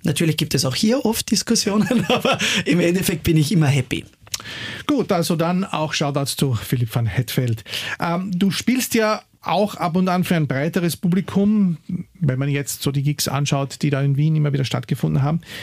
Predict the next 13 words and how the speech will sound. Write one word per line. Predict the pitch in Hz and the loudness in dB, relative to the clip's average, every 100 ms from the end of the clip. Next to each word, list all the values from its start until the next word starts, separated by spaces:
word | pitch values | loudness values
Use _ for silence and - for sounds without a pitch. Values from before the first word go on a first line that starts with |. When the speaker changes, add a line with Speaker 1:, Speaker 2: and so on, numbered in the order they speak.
| - - - - | -12 -10 -12 -2
Speaker 2:
In | 196 | 2
letzter | 170 208 220 | 2 2 0
Zeit | 214 202 | 0 0
fiel | - 196 | 2 2
mir | 175 208 226 | 4 4 4
und | 202 | 2
auch | 151 | 0
anderen | 147 180 170 | 0 0 0
auf, | 160 175 - | 0 -2 -2
dass | 160 - | -2 0
nun | 185 180 | 0 0
auch | - 170 180 | 0 -2 0
im | 185 | -2